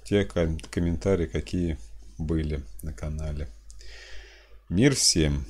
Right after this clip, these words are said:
Римлянам три, девятнадцать, двадцать шесть, Мафея семь, семнадцать. «Не судите, да не судимы будьте». Что за болезнь, пересуды, осуждение? Все знают, что это грех. А между тем ничего нет необычного в речах наших, как осуждение.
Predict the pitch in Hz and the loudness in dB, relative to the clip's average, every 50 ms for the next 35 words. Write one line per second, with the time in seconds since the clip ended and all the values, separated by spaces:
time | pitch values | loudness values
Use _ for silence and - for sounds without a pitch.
0 | - - 85 85 101 110 107 98 95 90 90 90 85 - - - 95 95 85 85 | -6 -2 2 4 6 6 6 6 4 4 4 2 0 0 0 2 2 4 4 4
1 | 85 80 78 95 90 85 78 80 80 82 - - 143 139 - - 95 82 - - | 2 2 4 4 4 4 4 4 2 2 4 4 4 4 4 2 0 0 2 4
2 | 113 110 98 - - - 98 95 82 - - 90 87 78 76 - - - 90 - | 4 4 4 4 4 2 2 2 2 0 0 2 2 2 0 0 -2 0 0 2
3 | - 107 110 139 147 117 95 90 85 - - 98 92 120 123 110 87 76 82 82 | 2 2 2 2 2 2 0 0 0 2 2 4 4 4 4 4 4 4 2 2
4 | 80 - - - 80 73 - - - - - - - 131 120 104 104 92 92 101 | 2 0 0 -2 -2 -2 -2 -2 -4 -6 -6 0 2 2 4 4 4 4 6 6
5 | 104 110 123 117 92 - - - - 92 85 85 82 - - 127 123 104 95 85 | 6 6 6 4 2 0 -4 -4 0 2 2 2 2 2 2 2 4 4 4 4
6 | - - - 85 80 - - 78 73 73 71 - - - 131 117 104 104 113 110 | 2 0 -2 -4 -4 -2 -2 0 0 -2 -2 -4 0 0 0 2 2 2 2 2
7 | 92 - - - 98 98 101 - 107 107 117 107 87 71 - - - - - - | 0 0 2 4 4 4 4 2 4 6 6 8 6 6 2 -2 -8 -14 -14 -18
8 | _ _ - - - - - - - - _ _ _ _ _ _ _ _ - - | _ _ -20 -20 -20 -20 -20 -20 -20 -20 _ _ _ _ _ _ _ _ -20 -20
9 | - - _ _ - - - - - - - - 87 92 95 101 95 87 - 95 | -20 -20 _ _ -14 -12 -12 -12 -14 -12 -2 2 4 6 6 6 4 4 0 -4
10 | - - - 143 135 110 101 95 - - 110 110 104 98 98 95 - - 90 90 | 0 4 6 6 6 6 4 4 4 4 6 6 6 6 6 4 4 2 2 2
11 | 85 87 123 127 120 - - 87 80 82 82 78 - - 117 110 - - 92 85 | 4 4 4 4 4 2 0 2 2 2 2 2 2 2 2 2 2 0 0 0
12 | 82 - - 73 - - 101 - - 104 - - 120 98 - - 78 73 69 69 | 0 0 0 -2 0 0 0 0 0 -2 -2 -2 -2 -2 -2 -2 -2 -2 -2 -2
13 | 71 71 - | -4 -6 -6